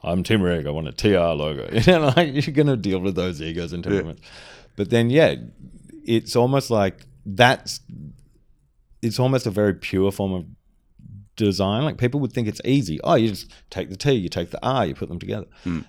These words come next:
Speaker 1: But it's understanding. You said that when you come across a new letter shape, you'll trace it out. There are a thousand different R's, and all subtly different, and none of them look exactly like the one that you drew by hand in your book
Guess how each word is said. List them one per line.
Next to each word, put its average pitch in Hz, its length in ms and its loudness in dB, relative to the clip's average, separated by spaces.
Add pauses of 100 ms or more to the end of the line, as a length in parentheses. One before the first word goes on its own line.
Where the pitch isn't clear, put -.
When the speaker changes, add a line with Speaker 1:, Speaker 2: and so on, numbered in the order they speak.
(120)
Speaker 1:
But 101 140 4
it's 104 160 2
understanding. 90 1300 -2 (460)
You 107 200 0
said 87 320 -2
that 87 80 -4
when 85 160 -6
you 82 80 -6
come 87 140 -8
across 80 240 -8
a 85 60 -6
new 110 220 0
letter 73 280 -2
shape, - 500 -14 (160)
you'll 90 200 -2
trace 85 320 -4
it 80 80 -6
out. 90 220 -6 (500)
There 131 320 2
are 80 360 0
a 87 100 -8
thousand 104 800 -2
different 78 300 -10
R's, 64 440 -12 (100)
and 90 160 -4
all 120 180 4
subtly 110 380 2
different, 95 400 -4
and 80 240 -6
none 123 240 0
of 131 160 -4
them 135 120 -2
look 127 160 -2
exactly 110 440 -2
like 98 180 0
the 101 80 -4
one 98 160 -2
that 76 100 -4
you 90 140 -4
drew 90 180 -2
by 87 160 -2
hand 85 240 -6
in 82 120 -6
your 76 80 -6
book - 280 -12